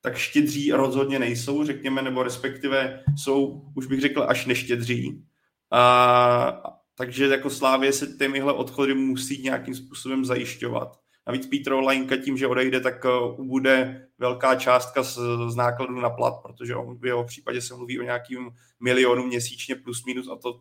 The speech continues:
tam nebudou asi bonusy. Takže to zase odlehčení pro Slávy. Ale zase, vrátím se k tomu, co jsem říkal u Baha. Tady se bavíme o nějakým jako obrovským balíku, co Slávě za,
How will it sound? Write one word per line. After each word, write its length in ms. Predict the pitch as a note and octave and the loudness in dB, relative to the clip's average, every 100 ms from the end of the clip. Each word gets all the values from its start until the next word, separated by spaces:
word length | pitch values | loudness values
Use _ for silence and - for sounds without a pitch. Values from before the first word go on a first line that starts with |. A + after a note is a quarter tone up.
| _ _ | _ _
tam 160 | A#2+ | -2
nebudou 280 | B2 A#2+ A#2+ | -2 0 0
asi 220 | A#2+ B2+ | 0 -2
bonusy. 600 | C3+ A#2+ A#2+ A#2+ A#2+ - _ _ _ _ _ | -2 0 -2 -4 -8 -10 _ _ _ _ _
Takže 240 | A#2 B2 | -6 -4
to 120 | A#2+ B2 | -2 -2
zase 460 | B2 B2 A#2 - | -2 -2 -4 -8
odlehčení 580 | - A#2+ B2 - B2+ B2 | -8 -2 -2 -2 -4 -6
pro 160 | B2 A#2+ | -4 -4
Slávy. 420 | - A#2+ B2 B2+ | 0 0 2 4
Ale 140 | C#3 | 4
zase, 280 | C#3+ C#3 B2 | 4 2 -2
vrátím 380 | A#2+ B2+ C3 C3+ | 0 0 0 -4
se 120 | D3 | -6
k 40 | C3+ | -4
tomu, 160 | C#3 | -6
co 80 | C3 | -6
jsem 120 | C#3 | -6
říkal 220 | C3+ C3+ | -2 0
u 80 | C3+ | 2
Baha. 300 | C3+ A#2+ - - - | 4 4 0 -6 0
Tady 140 | C3 | 2
se 120 | C3+ | 2
bavíme 280 | C3+ B2+ C3 | 2 2 0
o 40 | |
nějakým 300 | C3 C3 C3+ | 4 4 2
jako 180 | C3 - | -4 -4
obrovským 420 | C3 B2+ - C#3 | -2 -4 -2 -2
balíku, 340 | C3 B2 A#2+ C3 | 2 0 -2 -10
co 120 | B2+ | -8
Slávě 280 | B2+ B2+ | -2 0
za, 100 | B2+ | 0